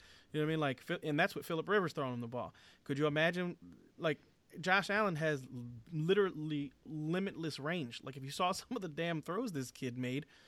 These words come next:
he can throw a seventy-yard pass in the air, like, all air. It's insane. I would love to see him, you know, running up the middle of the field, being thrown a ball to a guy that can get it, you know, more than forty yards downfield.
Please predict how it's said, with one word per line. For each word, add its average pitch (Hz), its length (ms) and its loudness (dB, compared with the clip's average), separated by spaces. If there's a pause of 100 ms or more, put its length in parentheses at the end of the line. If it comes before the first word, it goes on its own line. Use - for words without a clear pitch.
(520)
he - 120 -6
can 294 120 0
throw 214 180 4
a 160 40 4
seventy-yard 190 720 0
pass 214 340 2
in 147 80 -2
the 131 120 -2
air, 220 340 0 (280)
like, 139 340 -2 (400)
all 180 400 6
air. 147 300 2 (260)
It's - 180 -12
insane. 135 480 -4 (380)
I 135 100 2
would 151 160 0
love 156 180 4
to 151 80 -4
see 147 200 -4
him, 135 280 -2 (120)
you 135 100 -6
know, 120 260 -4
running 143 320 0
up 139 120 -4
the 147 40 -6
middle 139 200 -2
of 131 60 -4
the 127 60 -4
field, 127 440 -4 (280)
being 127 300 -2
thrown 131 320 -2
a 123 60 -2
ball 127 260 -2
to 127 160 -6
a 123 40 -6
guy 131 180 0
that 123 160 -4
can 120 120 -6
get 135 160 0
it, 123 120 -4 (540)
you 135 100 -2
know, 123 100 0
more 135 200 4
than 131 120 0 (220)
forty 135 260 0
yards 123 300 -2
downfield. 120 440 -8